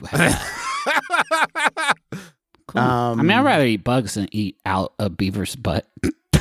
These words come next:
Speaker 1: I don't know them, you know what I mean?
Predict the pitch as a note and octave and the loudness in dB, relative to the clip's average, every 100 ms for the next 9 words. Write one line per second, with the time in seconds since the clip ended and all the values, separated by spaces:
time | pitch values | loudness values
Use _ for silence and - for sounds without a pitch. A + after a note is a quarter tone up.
0 | - A5 A5 B5+ C6 C6+ C6+ C6+ C6+ - | 4 2 -2 -6 -6 -6 -4 -4 -4 0
1 | - - A4 - - A#4+ - - E5 C#5+ | -2 0 -4 -2 0 -2 -2 -2 0 2
2 | C#5+ B2 F3+ A#2+ G#2+ A#2 C#3 F2+ B1+ F#2 | 2 2 2 4 2 2 2 0 -8 -12
3 | G2 _ - G#2 G2+ G2+ G2+ A#2+ C3 | -14 _ -2 2 2 2 4 2 2